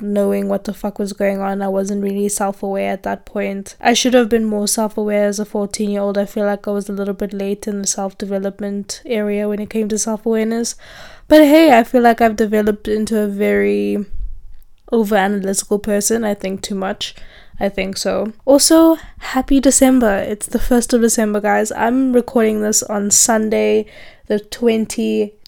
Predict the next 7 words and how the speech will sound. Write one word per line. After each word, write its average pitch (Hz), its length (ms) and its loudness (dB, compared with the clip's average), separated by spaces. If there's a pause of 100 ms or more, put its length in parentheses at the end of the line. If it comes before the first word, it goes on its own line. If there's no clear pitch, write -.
sixth, - 600 -2 (140)
so 262 160 2
literally 233 380 6
a 214 80 10
week 220 280 2
before. 214 540 6 (160)
And 254 640 8